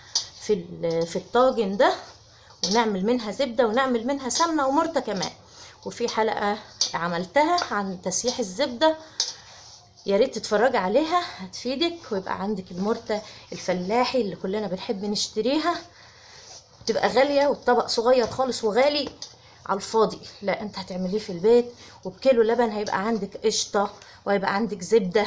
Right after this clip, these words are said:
ويبقى عندك لبن رايب تعملي بيه اللي انت عايزاه. ممكن،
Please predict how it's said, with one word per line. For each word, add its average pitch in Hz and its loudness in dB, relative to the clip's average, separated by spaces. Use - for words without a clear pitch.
ويبقى 185 0
عندك 208 -4
لبن 208 2
رايب 233 2
تعملي 233 2
بيه 233 0
اللي 233 0
انت 247 2
عايزاه. 196 0
ممكن، 208 0